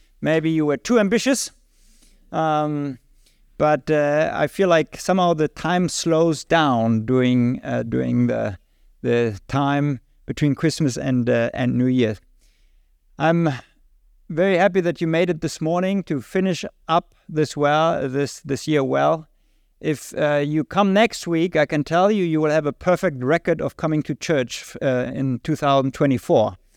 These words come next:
Uh, I don't know if you can say this about two thousand twenty-three, but, uh, I am very, uh, happy if this has been your fifty-sixth time this year or the first time. We are very happy that you're here.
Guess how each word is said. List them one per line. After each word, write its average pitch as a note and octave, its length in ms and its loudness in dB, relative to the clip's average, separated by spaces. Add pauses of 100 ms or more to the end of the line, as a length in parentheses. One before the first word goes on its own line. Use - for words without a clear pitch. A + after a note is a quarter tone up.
(460)
Uh, C#3+ 400 -2
I D#3+ 160 0
don't A3 140 4
know G#3+ 100 2
if F#3 100 0
you G3 80 -4
can F#3+ 200 -2
say A#3 220 2
this F#3 200 2
about D#3+ 300 0
two F#3+ 100 0
thousand E3 480 2
twenty-three, F3 760 2
but, D3+ 340 0
uh, D#3+ 120 0
I E3+ 180 -2
am D#3+ 200 0
very, D#3+ 260 2 (200)
uh, C#3+ 280 -2
happy C#3 380 -2
if B2+ 120 -4
this C#3+ 240 -2
has C#3 320 0
been C#3 220 0
your B2+ 200 0
fifty-sixth - 720 -4
time F#3+ 300 2
this F3+ 260 -2
year F#3 140 2
or D#3 160 2
the C#3 80 -4
first - 360 -2
time. A2 360 -6 (500)
We D3+ 160 2
are C#3 80 4
very C#3+ 400 2
happy B2+ 300 -2
that A2+ 180 -2
you're A#2 120 0
here. A2 420 -6